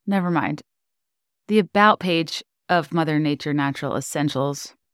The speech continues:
L L C says they were started in twenty fifteen, and it's, like, a story about a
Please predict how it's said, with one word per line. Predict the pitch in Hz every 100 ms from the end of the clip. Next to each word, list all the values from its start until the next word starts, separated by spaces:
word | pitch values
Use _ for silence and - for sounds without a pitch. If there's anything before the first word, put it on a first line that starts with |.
| _ _ _ _ _ _ _ _ _ _ _ _
L | 190 175
L | 156
C | - - 151 135 -
says | - 165
they | 175
were | 165
started | 208 202 190
in | 156
twenty | - 196
fifteen, | 160 156 - 214 156 107
and | 147
it's, | 147
like, | 175
a |
story | 156 - 165 160
about | 156 139
a | 139